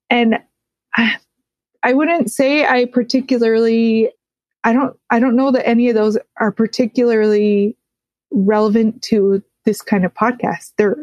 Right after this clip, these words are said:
they're really not. But I feel like those gave me confidence and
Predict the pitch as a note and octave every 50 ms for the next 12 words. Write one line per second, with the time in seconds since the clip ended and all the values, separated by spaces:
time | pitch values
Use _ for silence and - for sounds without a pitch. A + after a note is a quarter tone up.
0 | D#4+ - - A#3 A3 G#3+ A#3 A#3+ A3+ G3 F#3+ G3 A#3+ B3 D#3+ A#2 - - _ _
1 | _ _ - - - - _ _ _ - A#3 A3+ A3+ A#3 A#3 - - C4+ C#4 C#4
2 | B3+ A#3 A3+ - _ _ _ - A#3 A3+ A3+ A3+ A3 G#3+ - - A3+ A3 G3+ -
3 | G#3+ G3 F#3 - - - - G3+ G3+ G#3 - - G#3 C#4 D4 D4+ C#4+ D4 - -
4 | - _ _ _ - - - - _ _ _ _ _ _ - - A#3 A3 G#3+ G#3
5 | G#3 G3+ G3+ G3+ A3+